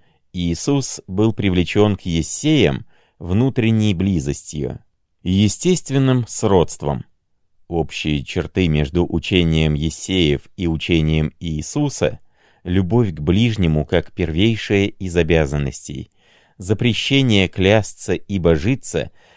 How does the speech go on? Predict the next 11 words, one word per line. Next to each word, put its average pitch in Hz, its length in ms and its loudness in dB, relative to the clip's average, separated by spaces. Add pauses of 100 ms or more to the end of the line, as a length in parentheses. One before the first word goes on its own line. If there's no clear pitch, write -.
(100)
ради 117 600 2
свидетельствования 90 1300 0 (120)
истины, 73 640 -6 (480)
ненависть 87 640 2
ко 80 140 0
всякой 80 420 0
лжи, 80 440 0 (440)
смирение, 85 1000 2 (360)
установление 101 800 2
тайной 92 540 2
вечери, 76 680 0